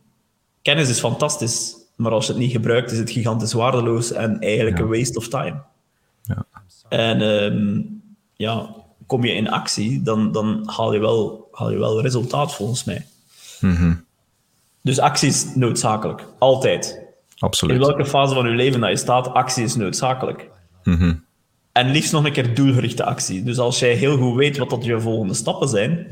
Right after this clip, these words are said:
Speaker 1: ja, dan geraak je vooruit. En
Speaker 2: Mhm.
Speaker 1: dat is waar dat we mensen eigenlijk bij helpen. Van, kijk, dit is praktisch, maar dit heb je nodig.
Speaker 2: Mhm.
Speaker 1: Dit heb je nodig voor je marketing. Dit heb je nodig om een, om sales te vergemakkelijken, efficiënter te maken.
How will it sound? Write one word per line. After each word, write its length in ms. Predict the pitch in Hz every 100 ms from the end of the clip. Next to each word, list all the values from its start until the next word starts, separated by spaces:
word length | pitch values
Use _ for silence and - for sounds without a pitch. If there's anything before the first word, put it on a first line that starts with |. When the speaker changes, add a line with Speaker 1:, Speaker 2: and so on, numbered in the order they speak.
| - - _ _
Speaker 1:
ja, 140 | 127 123
dan 220 | 123 113
geraak 280 | 120 110 110
je 120 | 107
vooruit. 520 | 107 127 135 139 - _ _ _ - _
En 100 | 90
Speaker 2:
Mhm. 220 | 87 87 87 - _ -
Speaker 1:
dat 340 | 127 117 135
is 160 | 139 139
waar 100 | 123
dat 240 | 123 117
we 60 | 117
mensen 360 | 127 143 123
eigenlijk 340 | 107 120 110 95
bij 120 | 101
helpen. 420 | 117 120 98 -
Van, 180 | 120 95
kijk, 440 | 117 107 - - _ _ _ _ -
dit 280 | 135 139 135
is 200 | 117 -
praktisch, 600 | 131 143 185 175 - - _ _ - _
maar 240 | - 123 127
dit 160 | 139
heb 140 | 135 -
je 100 | 120
nodig. 480 | 123 131 98 - - - _ _ _ _
Speaker 2:
Mhm. 140 | 101 85
Speaker 1:
Dit 120 | 85
heb 120 | 131
je 80 | 127
nodig 260 | 123 120 117
voor 160 | 117
je 80 | 110
marketing. 600 | 110 127 135 - 104 92
Dit 120 | 123
heb 140 | 131 127
je 80 |
nodig 380 | 117 120 123 -
om 200 | - 110
een, 200 | 104 92
om 320 | 98 113 101 -
sales 420 | - 135 143 143
te 100 | 135
vergemakkelijken, 720 | 120 113 113 110 104 98 85 -
efficiënter 600 | - 120 - 139 147 131
te 80 | 120
maken. 420 | 110 110 110 -